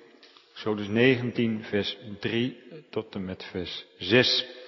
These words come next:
Toen klom Mozes omhoog naar God.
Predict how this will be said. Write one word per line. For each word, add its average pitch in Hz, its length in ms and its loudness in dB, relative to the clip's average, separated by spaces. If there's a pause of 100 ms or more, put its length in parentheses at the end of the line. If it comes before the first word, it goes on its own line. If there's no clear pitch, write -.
(920)
Toen 127 280 -2
klom 127 220 4
Mozes 151 500 8
omhoog 123 720 6 (1120)
naar 113 200 -2
God. - 420 2